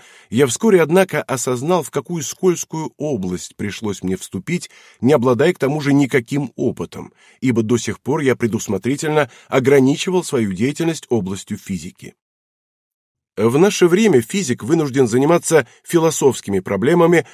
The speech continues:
в гораздо большей степени, чем это приходилось делать физикам предыдущих поколений.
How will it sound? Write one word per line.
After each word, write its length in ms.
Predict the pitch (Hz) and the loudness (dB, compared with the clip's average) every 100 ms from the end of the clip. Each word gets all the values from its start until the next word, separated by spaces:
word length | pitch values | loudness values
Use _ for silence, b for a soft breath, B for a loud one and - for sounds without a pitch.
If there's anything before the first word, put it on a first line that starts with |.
| B | B
в 100 | 113 | -4
гораздо 380 | 143 175 151 175 | 0 0 2 0
большей 400 | 147 123 92 87 | 2 0 0 -10
степени, 580 | - - 180 165 165 143 b b | -8 -4 -2 2 0 0 b b
чем 240 | 156 139 | 0 0
это 160 | 170 196 | 0 -4
приходилось 540 | 165 123 113 156 139 | -4 -4 -4 -4 -4
делать 300 | 101 131 104 | 2 2 2
физикам 520 | - 147 151 165 151 b b - | -4 -6 -4 -2 -2 b b -6
предыдущих 640 | 156 147 135 110 - 98 | -4 -4 -2 -4 -4 -12
поколений. 680 | - 113 123 120 82 - | -10 -6 -4 -4 -6 -14